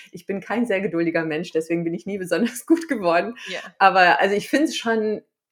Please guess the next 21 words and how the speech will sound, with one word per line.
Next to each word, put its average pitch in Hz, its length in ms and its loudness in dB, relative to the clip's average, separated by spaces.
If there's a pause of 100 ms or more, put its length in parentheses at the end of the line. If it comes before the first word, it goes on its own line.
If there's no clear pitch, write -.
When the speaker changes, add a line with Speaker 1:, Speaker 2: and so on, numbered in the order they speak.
(340)
Speaker 1:
unfassbar, 214 1120 2
einfach 190 260 -2
auch 175 100 -2
diese, 170 600 0
die, 165 240 -8
diese 151 260 -10
Koordination 170 1040 0
und 175 180 -6
diese, 165 300 -4
diese, 156 640 0
ähm, 147 600 -4 (140)
ja, 165 380 -6
auch 156 220 -4
die, 160 180 -16 (280)
dieses 156 360 -16
Sehen 233 480 4
und 180 160 -6
Machen 220 400 -2
und, 160 300 -8
ne, 202 300 -2
also, 185 240 -2